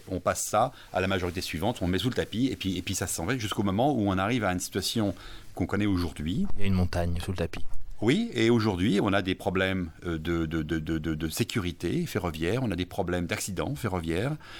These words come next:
Speaker 1: euh, de retard qui, on, on n'est plus dans le système du retard, si vous voulez, ou si le vent, on a juste des problèmes, et, et on le sait, les montants d'investissement, donc tout le sous-investissement lié à une, une gestion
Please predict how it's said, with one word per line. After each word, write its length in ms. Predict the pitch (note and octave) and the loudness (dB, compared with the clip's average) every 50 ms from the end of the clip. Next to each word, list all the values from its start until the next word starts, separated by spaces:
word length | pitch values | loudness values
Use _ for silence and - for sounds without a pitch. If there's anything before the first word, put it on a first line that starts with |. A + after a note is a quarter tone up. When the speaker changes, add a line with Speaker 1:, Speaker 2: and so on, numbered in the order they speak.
| - - - F2 | -16 -10 -6 -4
Speaker 1:
euh, 220 | E2+ E2 E2 E2 | -2 0 -2 -2
de 120 | E2 F2 | -2 -2
retard 360 | D#2+ D#2+ F#2+ F#2+ - G#2+ G2 - | -2 -2 -2 -2 -2 -4 -4 -4
qui, 80 | - - | -8 -8
on, 100 | E2 E2 | -8 -4
on 100 | - F#2+ | -2 -2
n'est 60 | F#2 F2 | -2 0
plus 140 | - D3 | 2 2
dans 60 | B2 F#2 | 2 2
le 100 | F2 D#2+ | 0 -2
système 320 | - A2+ - - G2+ E2+ | -4 -6 -2 -2 -2 -2
du 80 | D#2 E2 | -2 -2
retard, 440 | - F#2+ G#2 - - G#2+ G2+ F#2 | -2 -2 -4 -2 -2 -2 -2 -2
si 140 | - - E2+ | -4 -8 -8
vous 100 | D2 D#2 | -8 -6
voulez, 280 | D#2 D#2+ E2 E2 F2+ F2+ | -6 -4 -2 0 0 -2
ou 40 | - | -2
si 140 | - - | -4 -6
le 60 | D#2 D#2 | -6 -2
vent, 160 | G2 C3 C3+ - - - | -4 -4 -4 -6 -10 -6
on 80 | - E2+ | -4 -4
a 60 | E2+ | -2
juste 160 | E2+ A#2 A2+ | -2 -2 -4
des 80 | G2 D#2+ | -4 -6
problèmes, 600 | - - - F2+ - G#2 F#2 F2 F2 G2 C3 D#3+ D#3 - - - - - - | -6 -6 -6 -4 -4 -2 -2 0 0 0 0 -2 -4 -6 -12 -14 -14 -12 -6
et, 320 | - E2 E2 D#2+ - - E2 | -4 -4 -4 -4 -4 -4 -4
et 40 | |
on 100 | D#2 D#2 | -4 -4
le 100 | D#2 D2+ | -4 -4
sait, 260 | - - - A2 B2+ B2 | -4 -2 0 0 0 0
les 140 | F#2+ E2+ | 0 0
montants 240 | E2 E2+ F2+ - F#2+ | 0 -2 -2 -2 -2
d'investissement, 500 | E2+ D#2 D2 - - - - A2 G#2+ G2+ | -2 -2 -4 -6 -6 -6 -4 -2 -2 -2
donc 100 | E2 D#2 - - | -4 -6 -6 -2
tout 100 | - F#3 | -2 -2
le 40 | D#3+ | 0
sous-investissement 640 | - D3+ C3+ A#2 G2+ - - B2+ B2+ A#2+ A2+ G2+ - - - - - - | 0 0 0 0 -2 -4 -2 0 2 2 2 0 -4 -10 -20 -16 -6 -4
lié 200 | G#2 G#2+ A2+ F#2+ | 0 0 2 2
à 20 | |
une, 300 | F#2 F#2 F2+ F2+ F2 F2+ - - | 2 2 2 0 -2 -2 -4 -4
une 160 | - - G#2+ | -2 0 0
gestion 500 | F2+ A2 A2 - - - A#2+ A2+ G#2 G2 | 0 0 -2 -2 -4 -2 0 0 0 0